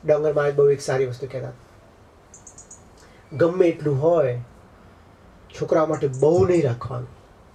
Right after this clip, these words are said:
રાખવાનું, બહુ નહીં રાખવાનું. લાયક હશે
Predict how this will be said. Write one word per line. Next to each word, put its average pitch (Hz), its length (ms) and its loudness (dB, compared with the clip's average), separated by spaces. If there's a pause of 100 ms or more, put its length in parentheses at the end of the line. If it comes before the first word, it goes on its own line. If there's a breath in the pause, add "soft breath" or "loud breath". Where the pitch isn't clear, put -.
(680)
રાખવાનું, 160 460 -6 (420)
બહુ 175 240 4
નહીં 160 160 2
રાખવાનું. - 440 -10 (1400)
લાયક 165 420 2
હશે 214 260 0